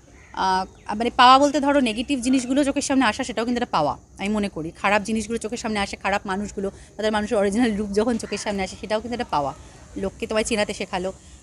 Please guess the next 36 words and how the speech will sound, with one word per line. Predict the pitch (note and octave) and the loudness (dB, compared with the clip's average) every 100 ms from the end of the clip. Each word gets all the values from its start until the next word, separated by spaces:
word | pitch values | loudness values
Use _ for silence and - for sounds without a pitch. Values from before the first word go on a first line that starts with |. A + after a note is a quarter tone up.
| - | -6
প্রচুর | A#3 C4+ | -4 -2
ভালো | A3 G3 G3+ | -2 0 -2
কিছু | G#3+ A#3+ | -6 -6
পেয়েছি, | A3+ G3+ - | -4 -4 -6
প্রচুর | A3+ G3+ G#3 | -8 -10 -6
মানুষের | A3+ G3 G3 F#3 | -4 -4 -4 -4
আশীর্বাদ, | D#3 - G#3 A#3 | -4 -6 -6 -4
ভালোবাসা | A3 G3+ G3+ A#3 | -4 -4 -4 -6
পেয়েছি। | A3 G#3 - | -8 -8 -4
আমার | B3+ G3+ A3 | -2 0 0
নতুন | A3 G3 A3+ A#3 | -2 -6 -6 -2
করে | A#3+ | 0
কিছু | A#3+ B3+ | 0 -2
বলার | G3+ F3+ G#3 | 0 2 0
নেই | A3+ | -2
যে | |
কী | A3 A3+ - | -6 -6 -2
পাইনি, | E3 E3+ | 0 -2
প্রচুর | E3+ G3 - | -6 -10 -10
কিছু | G#3+ - | -10 -8
পেয়েছি | D#3 D#3+ - - - - - | -8 -8 -14 -20 -20 -16 -8
এবং | G#3+ A3 G#3+ | -4 -2 -2
না | G#3 | 0
পাওয়ার | G3 A3 A3+ | 2 2 2
মধ্যে | A3+ | 0
কোনো | B3 B3 | -2 -2
লিস্ট | F#3+ D#3+ | -2 -4
নেই | E3+ E3 | -6 -6
গো। | C4 - - | -8 -12 -12
আগামী | - G#3 A#3 | -6 -2 0
বছর | B3 B3 D4 | 0 0 -2
চেষ্টা | B3 - B3+ | -2 -2 -2
করবো | B3+ | 2
আরও | B3+ G#3+ | 4 4
ভালো | A#3 A3 A3+ | 2 0 -2
কিছু | F3 - A#3+ | -4 -8 -6